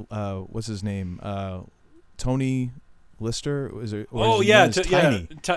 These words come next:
Speaker 2: Tiny Tony Lister or something like that.
Speaker 1: You could probably get him now.
Speaker 2: Also
Speaker 1: Like, he's
Speaker 2: known
Speaker 1: one
Speaker 2: as
Speaker 1: of those
Speaker 2: Zeus.
Speaker 1: Yes.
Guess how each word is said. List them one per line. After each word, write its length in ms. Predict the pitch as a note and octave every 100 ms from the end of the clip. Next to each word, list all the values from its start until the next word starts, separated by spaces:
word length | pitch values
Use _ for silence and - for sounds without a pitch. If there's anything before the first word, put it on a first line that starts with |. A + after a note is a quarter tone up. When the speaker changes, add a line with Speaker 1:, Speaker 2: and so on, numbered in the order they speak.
| -
Speaker 2:
Tiny 420 | E3 E3 E3 E3
Tony 320 | D#3 D#3 D#3
Lister 320 | C#3+ D3 - D#3
or 40 |
something 220 | D#3+ D3
like 140 | D3+ D3+
that. 300 | D3+ D#3 -
Speaker 1:
You 220 | B2 F#3
could 160 | A#3+ A3
probably 320 | A3+ B3 G#3+
get 140 | F3
him 200 | D3+ C#3+
now. 360 | A#2 B2+ A2 E2+
Speaker 2:
Also 220 | B2+ C3+
Speaker 1:
Like, 80 | -
he's 40 | D#3
Speaker 2:
known 120 | D#3 D3
Speaker 1:
one 20 |
Speaker 2:
as 60 | F3+
Speaker 1:
of 40 | F3+
those 140 | F3
Speaker 2:
Zeus. 320 | E3 - - - - - - - B2
Speaker 1:
Yes. 560 | F#3+ C4+ A3 - -